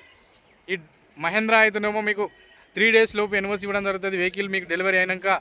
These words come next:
చాసిస్ నెంబర్ మనం ఢిల్లీ పంపించిన మూడు రోజుల లోపు ఎన్ఓసీ అనేది ఇప్పించడం జరుగుతుంది. ఇది చూసుకున్నట్టయితే మీకు ఒక టెన్ డేస్ లోపు, ఆ, హెచ్ఆర్బీసీ ఇది అంటే మనకు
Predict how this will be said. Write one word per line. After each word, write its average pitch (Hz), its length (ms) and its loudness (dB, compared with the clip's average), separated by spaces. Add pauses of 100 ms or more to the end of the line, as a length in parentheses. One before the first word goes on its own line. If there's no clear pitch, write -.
(440)
చాసిస్ 180 440 -2
నెంబర్ 190 220 -2
మనం 190 240 -4
ఢిల్లీ 185 300 -2 (220)
పంపించిన 180 440 -6 (460)
మూడు 185 200 -2
రోజుల 190 280 0
లోపు 185 160 -2
ఎన్ఓసీ 180 300 -2
అనేది 180 180 -4
ఇప్పించడం 180 320 -6
జరుగుతుంది. 180 320 -2 (400)
ఇది 196 220 -2
చూసుకున్నట్టయితే 220 560 -2
మీకు 208 120 -4
ఒక 202 200 -4
టెన్ 208 180 2
డేస్ 220 180 4
లోపు, 208 240 -4 (1160)
ఆ, 160 180 -4
హెచ్ఆర్బీసీ 202 680 0
ఇది 202 160 0
అంటే 190 200 0
మనకు 190 300 -4